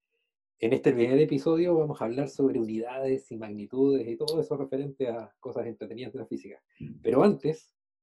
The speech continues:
y aquí viene la sorpresa para Rodrigo, porque no, no hemos tenido la oportunidad de conversar eso previamente, es que este, si termina siendo un podcast, y es un podcast famoso, tiene que tener un nombre, po.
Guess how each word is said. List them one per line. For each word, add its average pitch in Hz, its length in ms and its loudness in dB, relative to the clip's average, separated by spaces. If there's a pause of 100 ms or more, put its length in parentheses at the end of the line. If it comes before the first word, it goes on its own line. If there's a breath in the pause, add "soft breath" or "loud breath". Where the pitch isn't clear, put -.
(340)
y 98 80 -8
aquí 92 160 -8
viene 117 240 0
la 113 100 -2
sorpresa - 540 -4
para 117 320 2
Rodrigo, 117 400 0
porque 110 180 -10
no, 107 360 -12
no 110 120 -8
hemos 110 220 -8
tenido 120 460 -6 (600)
la 110 160 2
oportunidad 110 360 -2
de 123 60 -10
conversar 120 360 -10
eso 135 200 -12
previamente, 127 580 -10 (400)
es 127 320 -2
que 110 380 -4
este, 113 500 -2
si 104 320 -8 (500)
termina 135 360 -2
siendo 135 180 2
un 135 100 -4
podcast, - 560 -2
y 107 160 -6
es 107 80 -2
un 104 140 -6
podcast 117 380 -2
famoso, 131 340 -6
tiene 117 240 -8
que 110 80 -4
tener 110 240 -6
un 110 180 -8
nombre, 120 380 -2
po. 90 240 -14